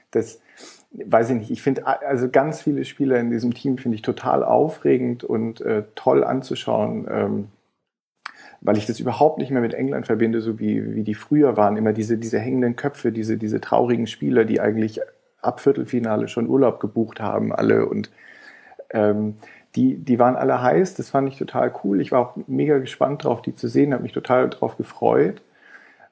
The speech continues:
Und dann war ich aber im Spiel so ein bisschen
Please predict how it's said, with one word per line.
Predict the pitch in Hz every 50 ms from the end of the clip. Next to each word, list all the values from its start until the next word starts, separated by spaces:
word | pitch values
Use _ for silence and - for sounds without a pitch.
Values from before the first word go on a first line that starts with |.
| _ _ _ _ _ _ _ _ _
Und | - - 135 135 123 -
dann | 135 131 120
war | 127 123 139 143
ich | 139 -
aber | 139 131 139
im | 131 131
Spiel | 117 - - - - 156 160 165 160 151
so | 143
ein | 139 135
bisschen | 143 135 135 - - - 143 139 135 131 127 127 127 131 131